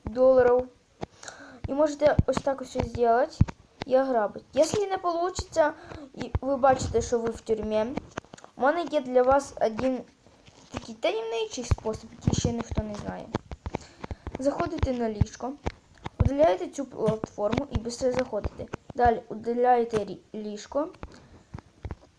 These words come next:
І ділайте так. Все. І ви вибрались. А потім його запаморочите. Оп. Блін. Ну опять.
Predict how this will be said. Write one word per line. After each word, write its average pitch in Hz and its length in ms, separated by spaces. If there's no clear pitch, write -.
І 359 80
ділайте 247 500
так. - 400
Все. 415 200
І 254 60
ви 311 160
вибрались. 226 640
А - 80
потім 262 340
його 247 260
запаморочите. 220 920
Оп. - 260
Блін. 214 460
Ну 220 120
опять. - 340